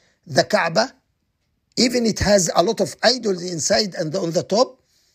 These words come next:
Allah sent he, upon him the azab. Not because of the idol, because of the building. So at that moment, there is no mu'mins, no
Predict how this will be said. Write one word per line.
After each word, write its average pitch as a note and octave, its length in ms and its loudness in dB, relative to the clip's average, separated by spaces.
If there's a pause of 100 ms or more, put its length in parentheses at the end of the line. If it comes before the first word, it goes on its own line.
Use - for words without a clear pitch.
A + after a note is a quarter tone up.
(360)
Allah D#3+ 280 0
sent G3 300 -2
he, F#3 240 -6 (120)
upon D#3+ 300 0
him A3+ 200 -2
the D#3+ 100 2
azab. C#3+ 580 0 (1080)
Not D#4 240 4
because B3+ 300 4
of E3 100 -2
the D#3 140 -2
idol, B3 380 2 (260)
because E3+ 300 2
of D3+ 100 0
the D#3 80 0
building. G#3+ 500 -2 (1200)
So C4+ 440 2 (320)
at C#3 140 2
that G3+ 180 2
moment, A3 240 4
there G3+ 120 4
is F#3+ 120 2
no A3 160 6
mu'mins, F3 560 2
no E3+ 180 6